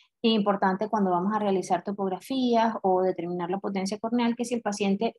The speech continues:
<clears throat> usa lentes de contacto, sea blandos o sea rígidos, debe descansar de ellos para que los valores sean mucho más confiables. Y, eh, y conocer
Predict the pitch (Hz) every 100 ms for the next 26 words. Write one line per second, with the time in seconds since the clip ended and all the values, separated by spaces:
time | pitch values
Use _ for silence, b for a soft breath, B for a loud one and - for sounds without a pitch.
0 | _ - 285 277 _ - 254 208 - _
1 | _ _ _ - - 254 254 240 226 220
2 | 233 240 240 233 247 240 226 208 190 208
3 | 240 220 214 214 202 190 196 233 233 233
4 | 202 214 262 226 202 196 185 185 190 220
5 | 202 233 208 196 180 175 165 180 - 190
6 | 190 190 196 208 208 196 - 196 202 254
7 | 190 196 - _ _ _ _ b b b
8 | _ 294 294 302 381 - 220 214 202 196
9 | 190 185 180 - 233 277 285 277 285 226